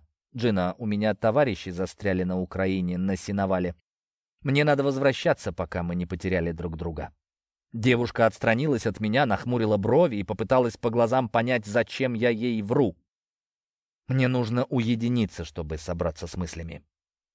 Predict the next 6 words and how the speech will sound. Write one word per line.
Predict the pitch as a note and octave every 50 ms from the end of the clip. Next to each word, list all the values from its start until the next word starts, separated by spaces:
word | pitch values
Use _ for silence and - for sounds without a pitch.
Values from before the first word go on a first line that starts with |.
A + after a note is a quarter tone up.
| _ _
"Ты | - C3
какой-то | - C3+ - - C3 - C#3
неблагодарный". | C3+ C#3 B2 C3 C3+ C#3+ C#3+ C3 C3+ B2+ B2 B2 B2 B2 B2 - _ _ _ _ _
Джина | - G#2+ G2+ G#2 A2+ A#2 A#2+ C3 C3+
надула | C3+ A#2+ G#2 G#2 G#2 A2 A2+
губы. | G#2+ G#2 G#2 F#2+ G2+ F#2+